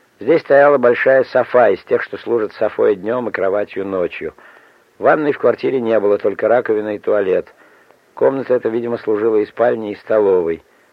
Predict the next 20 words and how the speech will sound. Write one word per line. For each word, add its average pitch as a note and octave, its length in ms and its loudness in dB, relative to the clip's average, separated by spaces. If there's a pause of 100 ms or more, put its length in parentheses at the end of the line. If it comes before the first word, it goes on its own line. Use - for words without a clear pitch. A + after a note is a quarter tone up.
(140)
В - 80 -20
книжном B2 340 -2
шкафу B2 360 0
я B2 140 4
заметил A2+ 420 -4
фейтельзоновские G#2+ 920 -4
духовные F2 640 -2
гормоны G#2 580 -4
и G2 60 -8
несколько F#2+ 420 -12
моих F2+ 300 -6
книг. E2 500 -12 (600)
Хэмилл A2+ 340 -2
заговорил G2+ 440 4
опять. G2+ 380 0
«Это A#2 200 -2
наша A#2 380 -6
страна, G#2+ 520 -6
наш F#2+ 280 -6
дом. F2+ 400 -6